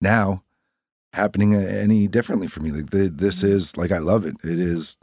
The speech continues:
Speaker 1: it is now, like, my life. But I mean, yeah, I would, there was not, it was not premeditated. It was not like, it was just
Speaker 2: Mm.
Speaker 1: an opportunity I saw that was like, "Oh yeah, no, I,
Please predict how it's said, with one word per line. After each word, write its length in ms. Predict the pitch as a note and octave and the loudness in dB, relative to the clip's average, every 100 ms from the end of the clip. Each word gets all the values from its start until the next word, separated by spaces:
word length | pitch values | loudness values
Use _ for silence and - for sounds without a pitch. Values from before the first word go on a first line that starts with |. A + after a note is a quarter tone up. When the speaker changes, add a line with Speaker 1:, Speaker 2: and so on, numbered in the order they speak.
| _ | _
Speaker 1:
it 120 | D#2+ E2 | -8 -4
is 240 | E2+ D2+ - _ _ _ _ _ D#2 | -4 -6 -12 _ _ _ _ _ -2
now, 360 | E2+ E2 D2+ _ _ | 0 0 -4 _ _
like, 200 | D#2 D#2+ | -8 -4
my 100 | F2 | -2
life. 280 | D#2+ G2 E2 | 0 0 0
But 140 | F2+ E2+ | -2 0
I 60 | |
mean, 200 | E2 E2+ | 2 2
yeah, 200 | F2 - | 2 0
I 80 | E2+ | -2
would, 220 | E2+ F2 | -2 0
there 120 | E2 F2 | 0 0
was 240 | F2+ D2+ | 0 2
not, 280 | F#2 F#2+ F#2+ _ | 2 2 -2 _
it 60 | F2+ | -4
was 120 | F2 | 0
not 200 | G2+ G2 | 0 0
premeditated. 680 | A2 F#2+ G2 - G#2+ G2 F#2+ | 0 2 0 0 0 2 2
It 60 | E2 | 0
was 160 | E2 | 2
not 200 | F#2 F2 | 2 2
like, 320 | F2 F2 - - _ _ _ _ _ - | 0 -2 -4 -16 _ _ _ _ _ 2
it 80 | |
was 160 | G2 G#2 | 4 4
just 240 | C#3+ C3 | 4 2
Speaker 2:
Mm. 40 | G#2 | 2
Speaker 1:
an 60 | F#2 | 0
opportunity 580 | F#2+ F2 G#2+ G#2 F#2+ | 0 0 2 4 2
I 60 | D#2+ | 0
saw 340 | - G#2 A2 | 0 4 4
that 80 | G#2+ | 2
was 160 | F2 D#2+ | -2 -6
like, 180 | E2+ - _ _ _ _ _ _ - | -6 -10 _ _ _ _ _ _ 0
"Oh 80 | |
yeah, 300 | G3+ G3+ G3+ F#2 | 2 2 2 0
no, 220 | F#2 F2 | -2 -2
I, 200 | G2+ A2+ | 0 -2